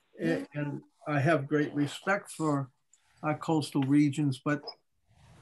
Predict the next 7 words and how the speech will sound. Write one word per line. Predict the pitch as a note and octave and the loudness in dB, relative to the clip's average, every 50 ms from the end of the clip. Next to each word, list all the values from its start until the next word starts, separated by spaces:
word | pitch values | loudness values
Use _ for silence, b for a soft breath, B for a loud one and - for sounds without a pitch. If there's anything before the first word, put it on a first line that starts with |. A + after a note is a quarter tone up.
| - - - | -20 -20 -14
sometimes | - - G3 G3 - - G3+ F#3+ F3+ F3 C#3 - | -8 -4 -4 -2 0 0 2 4 4 2 2 2
they | E3 D#3 D3 | 2 2 2
seem | C#3 - - F#3 F3+ F3+ F3 D#3 | 0 0 0 2 2 4 2 2
to | D3+ D#3+ - - | 0 0 -2 0
arb-, | D#3 D#3+ E3 E3+ E3 D3+ C#3+ - - - | 2 4 4 4 4 2 0 -6 -8 -4
arbitrarily | D#3 D#3+ E3 D#3 E3 D#3 - - - F3 E3 E3 E3 D#3+ D3+ D3+ D3 D3 | 0 0 2 2 0 -2 -4 -2 0 2 2 2 2 2 2 2 2 2
be | C#3+ C3+ C#3 D3+ D3 C#3+ C#3+ C#3 C#3 C3+ C3 | 2 2 4 4 6 6 4 4 0 -2 -6